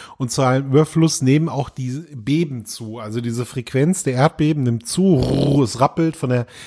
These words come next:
Decke kommen Kieselsteine runter. Also muss man da ganz schnell weg, ne? Also eine doofe Situation. Odos erste Idee ist, dem Ganzen mit roher Gewalt zu begegnen. Der nimmt sich, nimmt sich so einen Wackerstein, der da liegt, ja, den nimmt er sich und dann haut er da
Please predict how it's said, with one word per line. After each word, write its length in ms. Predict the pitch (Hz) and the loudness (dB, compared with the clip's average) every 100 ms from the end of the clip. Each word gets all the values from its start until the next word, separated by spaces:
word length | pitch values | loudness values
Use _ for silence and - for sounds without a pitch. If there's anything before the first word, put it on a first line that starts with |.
| - - | -20 -2
Decke 200 | 139 147 | 0 0
kommen 240 | - 127 | 0 -2
Kieselsteine 640 | 117 160 170 165 151 139 143 | -2 -2 -2 -2 -2 -2 -2
runter. 420 | 135 139 147 143 _ _ _ - - - _ | -4 -4 -4 -6 _ _ _ -20 -20 -20 _
Also 680 | - 131 139 147 160 165 165 _ _ - | 0 2 4 6 6 4 0 _ _ -10
muss 440 | 110 110 135 - | -2 0 0 -2
man 220 | 143 139 | -2 0
da 200 | 120 113 | 2 2
ganz 200 | 113 110 | 0 -4
schnell 220 | - 127 127 | -4 0 2
weg, 320 | 104 - - | 0 -2 -10
ne? 260 | 104 120 139 | -4 -2 -2
Also 180 | 110 110 | -6 -8
eine 80 | 104 | -4
doofe 200 | 120 117 | -4 -6
Situation. 640 | 107 110 - - 85 - | -4 -6 -6 -10 -10 -10
Odos 460 | - 165 190 185 | 2 4 6 2
erste 760 | - - 156 190 - 208 202 208 - _ _ - | -4 -6 -2 -2 0 4 4 2 -8 _ _ -6
Idee 300 | 117 123 160 | -2 2 2
ist, 380 | 170 160 - 131 | 2 -2 -6 -4
dem 120 | 123 | -2
Ganzen 320 | 123 139 - 123 | 0 -2 -2 0
mit 100 | 117 | 0
roher 240 | 117 117 | 2 0
Gewalt 460 | 104 95 95 156 170 | 0 -4 2 2 0
zu 280 | - - | -8 -6
begegnen. 640 | 151 139 156 175 190 214 214 | -6 -2 0 0 -2 -2 0
Der 120 | 127 | 0
nimmt 200 | 147 - | -2 -4
sich, 220 | 131 - - | -10 -10 -6
nimmt 200 | 117 - | -6 -6
sich 100 | 117 | -8
so 120 | 107 | -6
einen 180 | 95 95 | -8 -8
Wackerstein, 840 | 131 - 185 165 - 185 147 185 180 | -8 2 4 4 -2 -4 -2 0 2
der 120 | 170 | 4
da 100 | 165 | 4
liegt, 360 | 160 180 196 | 2 0 0
ja, 120 | 131 117 | 0 0
den 120 | 110 | 0
nimmt 180 | 131 170 | -2 2
er 100 | 165 | 0
sich 200 | 151 165 | 0 -4
und 60 | 127 | -2
dann 240 | 117 104 | -2 -2
haut 160 | 135 175 | 2 2
er 100 | 156 | 2
da 240 | 139 135 | 0 -2